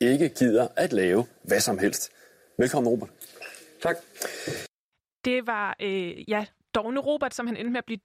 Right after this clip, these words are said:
Speaker 3: døbt i medierne, som vi lige hørte et, en introduktion af her. Og, og han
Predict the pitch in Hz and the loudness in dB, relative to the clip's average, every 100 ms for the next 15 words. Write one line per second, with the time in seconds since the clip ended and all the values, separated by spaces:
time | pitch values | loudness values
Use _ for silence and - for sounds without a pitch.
0 | - 262 - 226 233 247 233 220 208 214 | -4 -4 -6 -6 -4 -4 -4 -6 -4 -4
1 | 208 214 220 233 220 226 208 202 190 - | -4 -6 -4 -4 -2 -4 -4 -4 -6 -6
2 | 190 202 208 208 202 - 277 233 220 240 | -4 0 0 -2 -8 -4 -2 -2 -2 -4
3 | - 208 - - - - 285 | -4 -8 -12 -20 -10 -6 -4